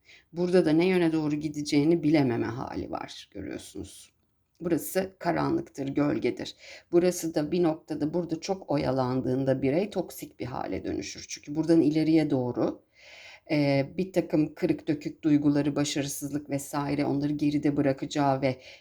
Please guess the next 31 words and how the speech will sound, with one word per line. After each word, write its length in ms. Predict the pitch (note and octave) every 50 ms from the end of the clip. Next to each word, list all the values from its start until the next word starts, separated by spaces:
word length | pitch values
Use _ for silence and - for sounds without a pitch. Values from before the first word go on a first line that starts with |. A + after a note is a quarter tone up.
| _ _ _ C#3+ C#3
bireyin 500 | D3 D3 C3+ B2+ A#2 A#2 B2 - - _ _ -
ve 80 | E3 A2+
a-, 260 | A2+ C#3 C#3+ - -
akabinde 480 | D3+ D3 - E3+ D3+ D3+ D3 D3 D3 C#3+
buna 200 | D3+ D#3 D#3+ D#3+
sebep 380 | - - D#3+ D3+ D3 D3 D3
olan 240 | D3 C#3+ C#3 B2+ C3+
herkesi 520 | C#3 C#3+ C#3 C#3 C#3+ - C#3+ C#3 - C3+ C3
ve 40 |
her 160 | C3+ C3+ C3 C3+
şeyi 280 | - - C3+ C3+ C3
geride 380 | - C#3+ C#3 D3 C#3+ D3+ D3+ D3
bırakarak 560 | C#3 D3 C3+ C3+ - C#3 C3+ C3 C3+ C#3+ C#3+
daha 220 | D#3 D#3+ F#3+ G3+
iyi 180 | G#3 F#3+ D#3 C#3
bir 80 | D3+ C3+
varoluşa 560 | C3+ C3 C3 C3 C3 C3+ C3 C#3 - - -
ilerleyeceği 800 | - C#3+ C#3 C#3 B2+ A#2 F#2+ - B2+ - - - - D4 - - - - - _ -
evreye 380 | G3+ F#3+ F#3+ F#3+ G3 G#3+ A3
geçmesi 520 | F#3 E3 C#3+ C#3+ - - - - - D3 C#3
gerekirken 680 | - D3 C#3 C#3 C#3 - - - - C#3 B2 B2+ C#3+ D#3
burada 240 | F3+ F3+ F#3 F#3
takılırsa 680 | F#3+ - D#3+ - - F#3+ G3+ G#3+ G#3 - - C#3 B2+ B2+
birey, 420 | A#2+ A#2 G2+ C#3 G3+ E4+ - - - - _ _
burası 340 | - A3+ A#3 A3+ - B3+ B3+
toksik 520 | - B3+ A3 A#3 - - - - _ _ -
bir 60 | B2
hale 340 | A#2+ C3 - - - - -
dönüşür. 420 | - - - - - - - - -
Keza 440 | - E3+ E3 E3 - - D#3+ - -
burası. 440 | - - - - - - - -